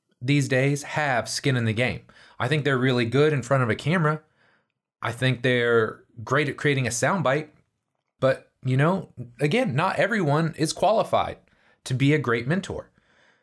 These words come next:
So what I want you to think about, let's start with a question. Who are your mentors? And again, I'm not firing shots at you. Obviously, I like you. You're listening to the show. I want you to get better.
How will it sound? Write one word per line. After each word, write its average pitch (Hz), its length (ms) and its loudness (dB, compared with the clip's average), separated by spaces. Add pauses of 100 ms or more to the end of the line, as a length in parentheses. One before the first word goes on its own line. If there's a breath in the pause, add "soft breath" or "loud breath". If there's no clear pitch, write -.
(140 soft breath)
So 135 420 0 (180)
what 156 200 0
I 226 40 2
want 226 260 0
you - 60 0
to 156 80 2
think 127 200 -2
about, - 280 -2 (640 soft breath)
let's 131 180 -2
start 131 260 0
with 117 120 -2
a - 20 0
question. - 460 -6 (600)
Who 226 280 2
are 127 360 2
your 117 720 2 (220)
mentors? - 640 -10 (580)
And 104 80 -6
again, 113 180 0
I'm 104 100 -2
not 107 300 -2 (380)
firing 107 380 0
shots 101 320 -2
at - 80 -12
you. 117 220 -2
Obviously, 98 440 -2
I 95 80 0
like 95 280 -2
you. 113 80 -4
You're 110 160 -4
listening 98 300 -6
to 90 40 -8
the 85 80 -8
show. 107 320 0
I 104 60 2
want 101 280 -2
you 107 60 -6
to 101 80 -6
get 92 180 -4
better. 98 380 -2